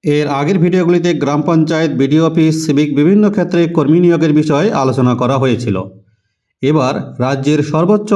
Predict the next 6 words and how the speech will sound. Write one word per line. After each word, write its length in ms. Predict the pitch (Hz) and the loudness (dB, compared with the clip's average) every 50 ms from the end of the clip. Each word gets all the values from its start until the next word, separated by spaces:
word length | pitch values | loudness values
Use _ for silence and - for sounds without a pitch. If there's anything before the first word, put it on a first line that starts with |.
| 170 160 | 0 0
আদালত 360 | 147 156 156 156 127 107 - - - - - - _ _ _ _ _ _ _ - | 0 0 0 0 0 -2 -4 -6 -14 -16 -20 -20 _ _ _ _ _ _ _ -4
কলকাতা 440 | 139 156 175 160 185 170 165 180 160 135 | -2 -2 0 0 -2 -2 -2 -2 -2 -2
হাইকোর্টে 520 | 117 135 143 156 156 165 156 143 151 147 151 151 151 151 151 - - _ _ _ _ _ 135 | -2 -2 -2 0 0 0 0 0 0 0 0 -2 -4 -8 -12 -18 -20 _ _ _ _ _ -4
গ্রুপ 260 | 123 135 156 208 - 110 104 101 | -2 0 2 2 0 -2 -6 -6
সি 160 | - 202 180 151 - | -2 0 0 0 0
পদে 260 | 156 151 139 139 147 | 0 -2 -2 0 -2